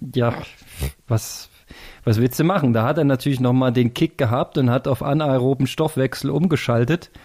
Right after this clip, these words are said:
was die anderen dann vielleicht in dem Moment nicht mehr konnten oder nicht mehr so in der Form, nicht mehr so hochtourend. Ja, das, das war auch auf jeden Fall ein sehr beeign-, beeindruckendes Rennen. Jetzt, wo die Rollensaison losgeht, ja, und wer sich da hier seinen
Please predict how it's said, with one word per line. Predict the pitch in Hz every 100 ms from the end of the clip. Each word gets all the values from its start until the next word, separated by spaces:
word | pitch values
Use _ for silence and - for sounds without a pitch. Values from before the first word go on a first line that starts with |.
| - - - -
was | 139 135
die | 165
anderen | 160 160 156 147
dann | 139
vielleicht | - 135 123 131
in | 135
dem | 123 131
Moment | 123 120 123
nicht | 139 139
mehr | 139
konnten | - 156 156 - 107
oder | 98 104
nicht | 120 -
mehr | 117
so | 107 123 135
in | 127 120
der | 117 117
Form, | - 139 110 101
nicht | 117 110
mehr | 110
so | 107 110 113
hochtourend. | 120 127 - - - _ _ _ - - 131 113 110 104 - - - - - - _
Ja, | 117 107 107
das, | 120 - - - -
das | - 127 135
war | 131
auch | 120 123
auf | 120
jeden | 120 143
Fall | 123 120
ein | 117
sehr | 127 131
beeign-, | 123 123 139 127 139
beeindruckendes | 143 156 160 156 139 139 143 139 147 151 123 120
Rennen. | 147 160
Jetzt, | 131 -
wo |
die | 135
Rollensaison | 131 120 185 208 180 165 170
losgeht, | 160 190 - 147 147
ja, | 127 147 175
und | 127
wer | 131
sich | 139 -
da | 139
hier | 131 143 127
seinen | 135 131 127